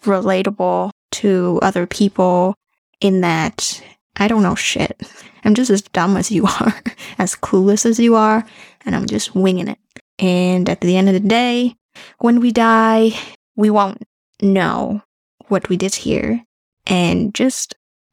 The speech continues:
right now with my brain, I feel like it's only logical for me to think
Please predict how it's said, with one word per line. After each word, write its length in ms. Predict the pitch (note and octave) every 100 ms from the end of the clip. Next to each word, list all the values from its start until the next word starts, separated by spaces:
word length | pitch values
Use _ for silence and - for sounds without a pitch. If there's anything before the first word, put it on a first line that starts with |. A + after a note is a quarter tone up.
| -
right 200 | G#3 F#3+
now 180 | G#3 G3+
with 200 | A3 -
my 260 | F#3+ F3+
brain, 520 | G3+ G#3+ G#3+ A3 A3+ A#3
I 80 | G3
feel 200 | - G3
like 180 | F#3 -
it's 160 | -
only 280 | - G3+ F#3+
logical 600 | F#3 F3 F#3+ G#3+ G#3 G#3 G#3
for 120 | G3+
me 320 | G3+ G3+ G#3
to 80 | G3+
think 500 | - F#3+ G3 G#3